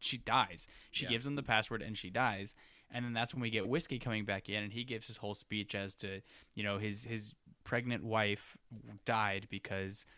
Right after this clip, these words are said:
Speaker 1: some drug addicts were robbing this convenience store. And they fight him, which, great fight scene, very fun fight scene, reminded
Speaker 2: Yeah.
Speaker 1: me kind of, of, uh, uh, this is, or what, uh, Shaun of the Dead,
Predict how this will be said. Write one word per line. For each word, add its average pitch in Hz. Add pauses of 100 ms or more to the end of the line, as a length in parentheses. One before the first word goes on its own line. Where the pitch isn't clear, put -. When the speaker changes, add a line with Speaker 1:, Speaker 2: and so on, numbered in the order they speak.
Speaker 1:
some -
drug 110
addicts 98
were 107
robbing 98
this 95
convenience 110
store. 95 (460)
And 120
they 117
fight 123
him, 139
which, 117 (200)
great 180
fight 160
scene, 110
very 139
fun 127
fight 117
scene, 104
reminded 104
Speaker 2:
Yeah. 90
Speaker 1:
me 107
kind 101
of, 101
of, 95
uh, 95 (960)
uh, 95 (160)
this 110
is, 110
or 110
what, 107 (360)
uh, 110 (240)
Shaun 135
of 120
the 113
Dead, 107